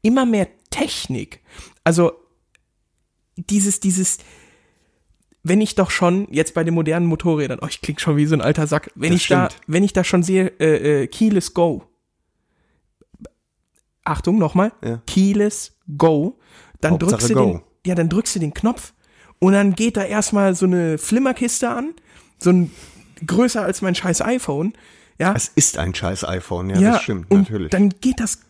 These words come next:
Speaker 1: dann geht das an und dann kommt da eine coole Ducati oder B M W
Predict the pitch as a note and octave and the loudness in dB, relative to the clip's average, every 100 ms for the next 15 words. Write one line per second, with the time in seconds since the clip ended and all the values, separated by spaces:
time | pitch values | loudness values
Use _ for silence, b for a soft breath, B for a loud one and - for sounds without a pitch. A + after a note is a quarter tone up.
0 | - - F3+ A#3 A3 - - A#3+ G3 F#3 | -12 -4 -2 0 -2 -2 0 0 0 -2
1 | F3+ F#3 F#3 F#3 F3 - F3+ E3+ D#3+ - | -2 -4 -6 -4 -6 -4 -4 -2 -4 -6
2 | _ _ E3+ - E3+ F3+ - F3 E3+ E3 | _ _ -6 -4 0 0 0 -2 0 -2
3 | C3 D3 D3 C#3+ C3+ - D#3+ - F3 D#3+ | -2 0 2 2 0 -2 -8 -4 -2 0
4 | E3 E3 D#3 B2 F#2 D#3 F#3+ F#3+ F#3 | 0 2 0 -4 -6 -2 0 2 0